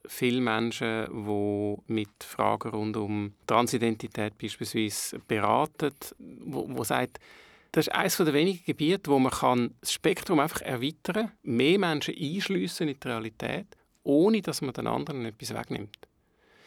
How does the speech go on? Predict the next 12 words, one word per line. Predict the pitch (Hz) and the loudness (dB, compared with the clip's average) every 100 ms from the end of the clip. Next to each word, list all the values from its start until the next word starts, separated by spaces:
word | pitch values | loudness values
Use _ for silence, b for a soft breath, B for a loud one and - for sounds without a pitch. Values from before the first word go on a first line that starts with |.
| b b b b | b b b b
Ich | 160 | 0
kann | - 160 151 | 4 6 6
mich | - - - | 4 -8 2
genau | 165 135 131 175 | 4 6 4 2
gleich | 165 156 170 143 | 2 -2 -2 -4
weiterhin | 147 - 156 151 - | -6 -8 -6 -4 0
als | 110 107 | 0 0
Mann | 123 104 113 139 | 0 2 2 2
identifizieren, | 196 123 113 110 110 110 - 131 143 151 165 | 0 -2 -4 -6 -12 -8 -8 -6 -6 -6 -8
als | 185 110 - | -4 -4 -2
Mann | 107 107 107 | -2 0 -2
leben, | 110 120 156 170 | -4 -4 -4 -6